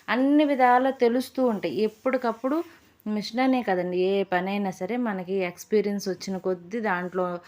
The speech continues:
సులభంగా ఇంకే విధంగా చేసుకోవచ్చు అనేది తెలుస్తూ ఉంటదండి. వందల జాకెట్లు కుట్టాలని కాదు, కుట్టినా ఒ-, ఒక్కొక్కళ్ళకి ఏంటంటే త్వరగా పట్టుకోగలుగుతారు, ఒక్కొక్కళ్ళు కొంచెం నిదానం అవుద్దనమాట.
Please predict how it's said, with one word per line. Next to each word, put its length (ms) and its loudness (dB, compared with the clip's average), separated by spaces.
సులభంగా 720 0
ఇంకే 360 -2
విధంగా 360 0
చేసుకోవచ్చు 640 -6
అనేది 280 -6
తెలుస్తూ 500 -6
ఉంటదండి. 480 -10
వందల 320 -2
జాకెట్లు 420 -4
కుట్టాలని 560 -4
కాదు, 320 -6
కుట్టినా 380 -4
ఒ-, 300 0
ఒక్కొక్కళ్ళకి 540 -2
ఏంటంటే 340 -2
త్వరగా 400 -2
పట్టుకోగలుగుతారు, 920 -6
ఒక్కొక్కళ్ళు 400 -4
కొంచెం 340 -6
నిదానం 400 -8
అవుద్దనమాట. 580 -12